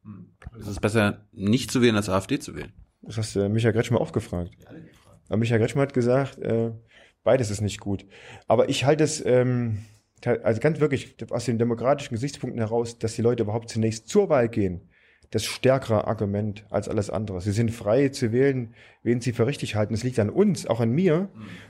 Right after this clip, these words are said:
Speaker 2: und an der C D U Thüringen, dafür zu sorgen, dass die Lösung nicht in der rückwärtsgewandten Politik am rechten Rand liegt, sondern in der Mitte. Das ist unser Job. Aber dass sie zur Wahl gehen, ist auf alle Fälle für unsere Demokratie das Beste.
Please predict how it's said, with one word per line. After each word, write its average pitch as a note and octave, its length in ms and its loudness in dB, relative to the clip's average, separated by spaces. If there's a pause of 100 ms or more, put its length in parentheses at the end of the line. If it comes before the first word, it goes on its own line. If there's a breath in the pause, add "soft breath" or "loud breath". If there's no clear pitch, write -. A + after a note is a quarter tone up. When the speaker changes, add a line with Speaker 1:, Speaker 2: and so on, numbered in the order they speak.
(120 loud breath)
Speaker 2:
und D3 100 2
an C#3 140 2
der B2+ 100 2
C C#3 180 0
D B2+ 100 -2
U C3 100 -2
Thüringen, C#3 500 0 (420 loud breath)
dafür C3 240 0
zu B2 100 -2
sorgen, C3+ 600 2 (420)
dass A#2+ 200 0
die A#2+ 120 0
Lösung C#3 540 2
nicht E3 240 -2 (220)
in C3+ 120 2
der B2 120 0
rückwärtsgewandten C3+ 680 0
Politik B2 380 0
am A2+ 100 2
rechten A#2+ 260 -2
Rand A#2 280 0
liegt, G#2 360 -4
sondern A2+ 280 -2
in A2 80 -4
der A2 80 2
Mitte. G#2+ 320 0
Das A2+ 120 -2
ist - 60 -8
unser A2+ 180 0
Job. - 300 -4 (420 loud breath)
Aber A2 200 2
dass D#3 160 2
sie E3+ 100 2
zur C3+ 160 2
Wahl C3+ 200 4
gehen, B2+ 260 0
ist A2+ 100 -8
auf A2 140 -4
alle C3+ 160 2
Fälle A2+ 240 -2
für B2 80 -6
unsere A2+ 180 -4
Demokratie A2+ 600 -2
das A2+ 160 -2
Beste. D3 420 -2